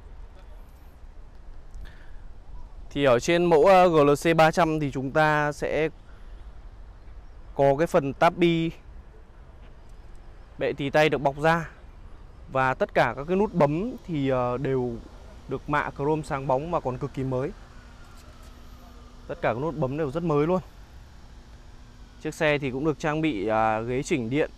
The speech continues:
nhiều ghế ba vị trí. Hai ghế trước thì đều được chỉnh điện và kể cả phần, à, bệ đỡ đùi chúng ta cũng được chỉnh điện luôn.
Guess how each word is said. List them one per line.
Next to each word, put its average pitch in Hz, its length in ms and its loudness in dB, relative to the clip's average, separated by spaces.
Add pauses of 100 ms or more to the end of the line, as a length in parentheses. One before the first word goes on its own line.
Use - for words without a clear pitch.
(160)
nhiều 135 220 -2
ghế 143 220 2
ba 170 220 4
vị 160 140 -2
trí. 151 320 -6 (560)
Hai 156 240 0
ghế 143 140 0
trước 202 220 -2
thì 143 80 -2
đều 131 140 0
được 120 120 -4
chỉnh 117 200 -6
điện 127 280 -4
và 117 380 -2 (100)
kể 120 120 -6
cả 101 180 -2
phần, 117 280 -6
à, 117 140 -6 (480)
bệ 147 280 -2 (120)
đỡ 151 220 -2
đùi 160 220 2
chúng 127 160 -8
ta 147 220 0
cũng 151 140 -10
được 160 120 -6
chỉnh 120 200 -8
điện 127 140 -4
luôn. 156 180 0